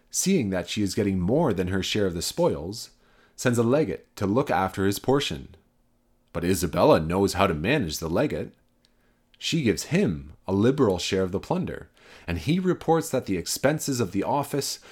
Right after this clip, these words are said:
use up pretty much all of the property of the accused. Thousands are cast into prison. More than two thousand men and women are burned,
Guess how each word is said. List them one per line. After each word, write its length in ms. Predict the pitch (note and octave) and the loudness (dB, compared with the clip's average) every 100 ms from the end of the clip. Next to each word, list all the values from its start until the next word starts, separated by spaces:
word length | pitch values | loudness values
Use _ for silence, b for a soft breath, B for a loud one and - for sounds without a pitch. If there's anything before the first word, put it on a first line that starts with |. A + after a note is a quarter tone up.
| B B | B B
use 320 | B2 F#3 D3+ | -2 0 2
up 180 | C3 - | 0 0
pretty 220 | - C3 | -2 0
much 220 | G2+ E2+ - | 0 -6 -2
all 460 | B2 F3 D3+ G2 | 2 4 4 0
of 120 | F#2 | -4
the 60 | G2 | -6
property 460 | - A2+ A#2+ B2 A#2+ | -4 -2 -2 -2 -4
of 100 | A2+ | -2
the 100 | A#2 | -4
accused. 720 | A2 - D3+ - - - - _ _ _ _ _ _ _ _ _ _ _ _ _ | -4 -4 -4 -4 -10 -20 -20 _ _ _ _ _ _ _ _ _ _ _ _ _
Thousands 640 | - A2+ C3+ G#2 G2 F2+ | 2 4 4 2 -2 -2
are 100 | F2 | -4
cast 400 | - F2+ F2 - | -2 -2 -2 -6
into 160 | E2+ E2 | -8 -6
prison. 440 | F2 D#2 C#2+ - _ B B B B | -6 -4 -8 -16 _ B B B B
More 140 | A#2+ | 4
than 140 | B2 A2+ | 4 2
two 280 | - D3+ | 0 0
thousand 580 | D#3+ C3+ C#3+ D3 G2+ F#2 | 0 0 2 2 0 -2
men 220 | A#2 B2 | -2 -2
and 180 | E2 F#2+ | -4 -2
women 240 | A#2 C3 F#2+ | -2 -2 -2
are 100 | F2 | -4
burned, 500 | A2+ C#3 F#2+ C#2+ | -2 -2 -2 -8